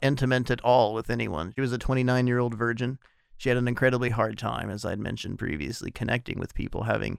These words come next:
any form of resonance with them, whether or not it was because her guard was kept so high, or the fact that she just didn't click with people, we'll never know.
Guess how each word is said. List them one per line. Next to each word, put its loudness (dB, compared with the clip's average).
any 0
form 0
of -4
resonance 0
with -6
them, -4
whether 2
or 2
not 0
it -4
was -8
because -4
her 0
guard 2
was -2
kept -2
so 0
high, 2
or 2
the 2
fact 4
that -10
she -4
just -8
didn't -4
click 0
with 0
people, -2
we'll -4
never -2
know. -4